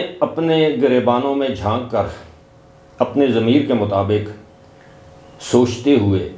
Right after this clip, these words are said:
ये फ़ैसला करना चाहिए कि इन सतहत्तर सालों में पाकिस्तान ने हमें क्या दिया और उसके जवाब में हमने अपने मुल्क को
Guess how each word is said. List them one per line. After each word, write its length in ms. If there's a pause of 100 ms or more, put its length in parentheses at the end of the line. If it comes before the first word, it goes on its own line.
(120)
ये 220
फ़ैसला 480 (240)
करना 320
चाहिए 380 (600)
कि 60 (140)
इन 200 (240)
सतहत्तर 560
सालों 340
में 180 (1800)
पाकिस्तान 500
ने 60
हमें 280
क्या 180
दिया 260 (640)
और 200
उसके 340 (220)
जवाब 440
में 260 (380)
हमने 320 (460)
अपने 340 (220)
मुल्क 320
को 160